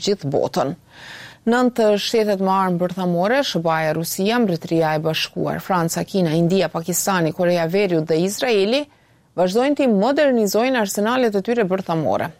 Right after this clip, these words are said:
Në janar të vitit dy mijë e njëzet e tre, nga dymbëdhjetë mijë e pesëqind e dymbëdhjetë kokat luftarake që i kanë këto vende, nëntë mijë e pesëqind e shtatëdhjetë e gjashtë kanë qenë në stoqe ushtarake për përdorim të mundshëm. Tetëdhjetë e gjashtë më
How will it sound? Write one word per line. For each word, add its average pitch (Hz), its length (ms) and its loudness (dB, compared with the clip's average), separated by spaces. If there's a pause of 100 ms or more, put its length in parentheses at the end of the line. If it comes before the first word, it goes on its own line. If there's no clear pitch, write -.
Në 185 140 -2
janar 185 340 0
të 170 80 0
vitit 175 240 0
dy 185 140 2
mijë 175 160 2
e - 20 2
njëzet 170 320 0
e 160 140 0
tre, 247 240 0
nga 180 160 0 (100)
dymbëdhjetë 196 640 0
mijë 156 160 -4
e - 140 -12
pesëqind 160 480 0
e - 20 2 (140)
dymbëdhjetë 175 500 0
kokat 170 320 0
luftarake 180 640 -2
që 160 160 -2
i 160 140 -2
kanë 165 260 0
këto 240 220 -2
vende, 226 340 0 (560)
nëntë 190 320 2
mijë 302 240 0
e 190 60 2 (100)
pesëqind 208 480 0
e 190 140 2
shtatëdhjetë 185 560 2
e 170 100 0
gjashtë 240 320 -2
kanë 180 220 -4
qenë 240 180 0
në 170 140 0
stoqe 247 640 0
ushtarake 240 640 0 (100)
për 240 160 2 (140)
përdorim 202 420 0
të 165 240 -4
mundshëm. 147 480 -4 (480)
Tetëdhjetë 247 560 2
e 185 80 -2
gjashtë 208 380 0
më 175 80 0